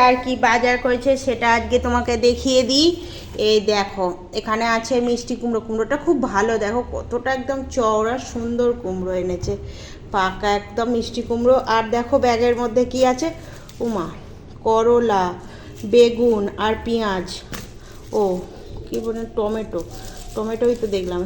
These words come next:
হ্যাঁ টমেটো। আর দেখো এখানে প্লাস্টিকে কি আছে, এখানে আছে কচু আর ইয়ে, কচুই তো, তো না, আদা, ও কি বলে, আর তরুলি। চলো ঢেলেই দিই,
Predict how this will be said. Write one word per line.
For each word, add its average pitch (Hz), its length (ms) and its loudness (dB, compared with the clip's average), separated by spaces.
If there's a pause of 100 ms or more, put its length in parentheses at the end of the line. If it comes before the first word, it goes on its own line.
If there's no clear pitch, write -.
হ্যাঁ 190 200 -4 (760)
টমেটো। 226 440 -2 (1200)
আর 208 80 2 (120)
দেখো 226 180 2 (100)
এখানে 226 240 -2 (100)
প্লাস্টিকে 233 460 2 (100)
কি 247 80 0 (120)
আছে, 233 140 2 (100)
এখানে 226 320 -4 (160)
আছে 254 220 0 (1080)
কচু 240 480 4 (1040)
আর 185 120 0 (100)
ইয়ে, 196 160 2 (240)
কচুই 240 380 2 (100)
তো, 202 60 2 (140)
তো 185 80 -2 (840)
না, 226 80 -4 (160)
আদা, 196 220 0 (280)
ও - 20 6 (500)
কি 226 160 -4
বলে, 220 180 0 (300)
আর 196 80 -2 (100)
তরুলি। 208 400 4 (840)
চলো 226 180 -2 (140)
ঢেলেই 214 420 8 (120)
দিই, 175 160 -4